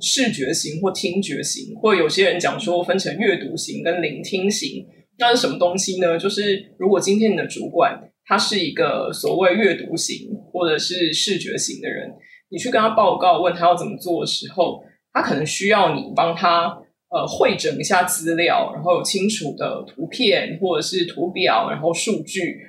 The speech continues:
然后你可能文字上面整理好，跟他讲说，“哎，我们现在发生了什么事情，然后希望你可以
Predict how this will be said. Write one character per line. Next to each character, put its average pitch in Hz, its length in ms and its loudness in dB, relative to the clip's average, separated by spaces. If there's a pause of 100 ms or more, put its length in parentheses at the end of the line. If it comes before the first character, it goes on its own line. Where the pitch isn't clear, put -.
(120)
然 147 120 -4
后 190 60 2
你 180 60 -2
可 156 140 -4
能 147 340 -2
文 165 160 0
字 202 180 -2
上 185 200 4
面 180 180 0
整 - 260 -4
理 156 160 -6
好， - 240 0
跟 156 100 -2
他 165 80 0
讲 151 160 -6
说 165 120 -2
，“哎， 160 40 2
我 151 60 -2
们 139 140 -8
现 170 140 0
在 170 100 4
发 165 140 0
生 - 160 -4
了 151 80 -6
什 - 140 -6
么 - 80 -18
事 - 200 -6
情， - 380 -6
然 - 100 -8
后 151 320 -2
希 160 200 -4
望 143 180 -2
你 - 60 -10
可 - 240 -6
以 - 240 -8